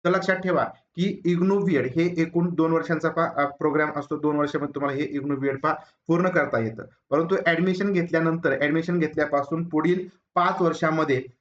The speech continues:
तुम्ही कधीही, अ, या ठिकाणी जे काही पाच वर्षांचा प्रोग्राम आहे, अ, सॉरी, दोन वर्षांचा प्रोग्राम आहे पा बीएडचा, तो या ठिकाणी तुम्ही करू शकता. परंतु पाच वर्ष याची पा व्हॅलिडिटी असते. तुम्ही ॲडमिशन घेतल्यापासून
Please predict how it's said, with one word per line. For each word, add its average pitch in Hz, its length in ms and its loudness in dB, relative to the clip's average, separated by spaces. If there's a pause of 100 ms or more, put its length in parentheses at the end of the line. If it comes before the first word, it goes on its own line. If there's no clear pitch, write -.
तुम्ही 175 240 2
कधीही, 175 680 0
अ, 135 80 0 (180)
या 147 80 0
ठिकाणी 156 300 -2
जे 151 160 -6
काही 156 160 -4
पाच 143 260 -2
वर्षांचा 147 320 -6
प्रोग्राम 139 420 -2
आहे, 127 280 -8 (240)
अ, 131 100 -8
सॉरी, 143 180 -2
दोन 139 380 -2
वर्षांचा 151 300 -2
प्रोग्राम 139 460 -2
आहे 135 160 -4
पा 143 120 0
बीएडचा, 135 440 -2 (400)
तो 170 60 2
या 165 60 4
ठिकाणी 160 260 -2
तुम्ही 151 140 -2
करू 143 180 0
शकता. 143 280 -4
परंतु 147 300 -4
पाच 165 340 -2
वर्ष 156 200 0
याची 151 260 -2
पा 151 100 -4
व्हॅलिडिटी 143 480 -6
असते. 131 280 -6
तुम्ही - 540 -6
ॲडमिशन 170 440 2
घेतल्यापासून 147 720 -2